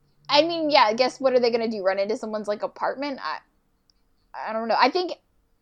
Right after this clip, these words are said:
at least in the firehouse, there are other people around, or if they were to just run into, like, some, you know, whoever lives closest by, like, his apartment, like, what? They're just gonna be able to, like,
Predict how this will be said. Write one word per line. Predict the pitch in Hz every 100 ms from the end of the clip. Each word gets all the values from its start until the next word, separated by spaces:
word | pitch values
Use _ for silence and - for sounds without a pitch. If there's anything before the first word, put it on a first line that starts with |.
| _ -
at | 302
least | 320 349 370
in | 381
the | 349 -
firehouse, | 277 262 294 330 370 359
there | 302 247
are | -
other | 240 220
people | - - 240 269 285
around, | 302 311 330
or | 285
if | -
they | 254
were | 240 240
to | 226
just | 226 240
run | 196 214 220
into, | 220 240
like, | 202 190 170 - _ _ _ _ _
some, | - 226 208
you | - 214
know, | 202
whoever | 233 214 214 208
lives | 208 214
closest | - 208 226 233
by, | 214 185 185
like, | 180 180 - - -
his | 220
apartment, | - 202 208 269 302 302 - _ _ _ _ _
like, | 226 220
what? | 208 180 208
They're | 202 190
just | 208
gonna | 220 208
be | 208
able | 202
to, | 190
like, | 185